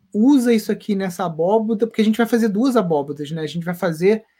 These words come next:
é, essa abóbada de tijolo baiano que vocês estão vendo na Cronos, e na Cairóis a gente vai ter uma abóbada de adobe,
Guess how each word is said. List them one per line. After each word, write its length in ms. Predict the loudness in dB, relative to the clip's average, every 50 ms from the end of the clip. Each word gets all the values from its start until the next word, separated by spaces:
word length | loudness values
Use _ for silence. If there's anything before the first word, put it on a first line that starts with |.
| _ _ _ _ _ _ _ -2
é, 240 | 0 2 2 0 0 2 2
essa 260 | 2 2 4 4 2
abóbada 460 | 2 4 2 2 2 2 -2 -4 -4
de 80 | -6 -8
tijolo 300 | -6 -4 -2 0 0 2
baiano 500 | 2 2 2 2 0 0 2 2 0 0
que 60 | -4
vocês 140 | -8 -12 -8
estão 180 | -6 -6 -4
vendo 240 | -4 -4 -4 -2 -2
na 100 | -2 -4
Cronos, 640 | -4 -4 -4 -2 0 0 0 0 -2 -4 -6 -6 _
e 60 | -2
na 160 | 0 0 0
Cairóis 540 | 2 2 4 4 4 4 4 4 4 4 2
a 40 | 2
gente 200 | 0 0 0 0
vai 100 | -2 0
ter 80 | 0
uma 140 | 0 0 0
abóbada 420 | 0 2 0 0 0 2 2 2 2
de 100 | 4 2
adobe, 640 | 2 2 2 4 6 6 6 4 2 -6 -10 -10